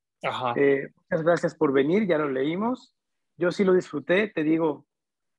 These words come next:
Speaker 2: pensándolo en, es un final de lo-, finales de los novin-, de los noventas, principios de los dos miles.
Speaker 1: Ajá.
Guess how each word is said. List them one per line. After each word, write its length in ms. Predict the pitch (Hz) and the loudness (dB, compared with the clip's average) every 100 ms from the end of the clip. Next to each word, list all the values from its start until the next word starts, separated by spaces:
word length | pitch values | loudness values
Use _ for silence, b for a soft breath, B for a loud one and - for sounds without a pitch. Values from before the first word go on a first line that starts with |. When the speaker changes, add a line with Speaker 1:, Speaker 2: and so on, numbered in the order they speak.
| _ _ _ | _ _ _
Speaker 2:
pensándolo 680 | 160 151 175 185 196 180 160 | -2 0 0 0 0 2 0
en, 580 | 143 135 131 127 127 - _ _ - | -2 -6 -10 -14 -20 -20 _ _ -8
es 180 | 160 | -4
un 120 | 185 170 | -4 -2
final 320 | 156 160 160 | 0 0 2
de 220 | 156 139 | 2 2
lo-, 200 | 139 143 _ - | -2 -6 _ -6
finales 320 | 147 160 165 | -2 0 -2
de 60 | 139 | -4
los 120 | 131 | -8
novin-, 340 | 135 156 151 - | -4 -6 -6 -12
de 140 | 135 | -8
los 140 | 131 - | -6 -4
noventas, 340 | 139 156 160 | -4 -4 -4
principios 420 | - 135 147 170 | -6 -6 -2 -2
de 60 | 151 | -2
los 160 | 139 123 | -2 -6
dos 160 | 127 | -2
miles. 420 | 151 180 220 277 - _ - | 2 4 2 0 -8 _ -8
Speaker 1:
Ajá. 440 | 117 110 117 | -4 -4 -6